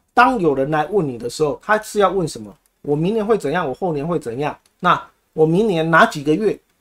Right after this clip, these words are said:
会怎么样？我明年哪几个月又会怎么样？你要这样去批论，你才会了解什么叫八字。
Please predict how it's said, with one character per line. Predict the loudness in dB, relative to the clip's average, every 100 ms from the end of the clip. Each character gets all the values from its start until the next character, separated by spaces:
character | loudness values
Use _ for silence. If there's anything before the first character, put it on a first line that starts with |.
| _ -4
会 | -2
怎 | -4
么 | -4
样？ | -4 -4 _ -20 -20 -8
我 | -4
明 | -2 0 2
年 | 2 0 -2
哪 | 0 0
几 | -2
个 | -2 0
月 | 2 -2 -4 _ _ _ _
又 | -2 0
会 | 0
怎 | -4 -10
么 | -12
样？ | -12 -12 _ _ _ _ _ _ -12
你 | -6
要 | -2 -2
这 | -2
样 | -4
去 | -6
批 | -8 -8
论， | -4 -4 -6 _ _ _
你 | -2 0
才 | 0 -2 0
会 | -2 -4 _ _ _ _ _ _ _ _
了 | 2 6 6
解 | 4 -4 -10 -16
什 | -12 -10
么 | -6
叫 | -6
八 | -6 -8 -8
字。 | -12